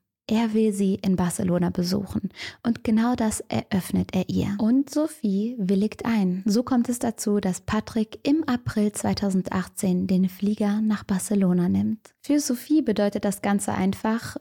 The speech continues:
dass ein Bekannter auch in Barcelona ist und man sich eben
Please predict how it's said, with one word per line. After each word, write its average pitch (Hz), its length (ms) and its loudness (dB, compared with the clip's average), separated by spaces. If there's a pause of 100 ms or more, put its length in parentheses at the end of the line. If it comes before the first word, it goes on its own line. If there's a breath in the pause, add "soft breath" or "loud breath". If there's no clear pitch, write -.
(120)
dass 240 300 -2
ein 226 380 2
Bekannter 226 920 2 (140)
auch 262 240 0
in 190 180 2
Barcelona 175 640 2
ist - 300 -4
und 294 200 0
man 262 180 2
sich 240 240 -2
eben 214 360 2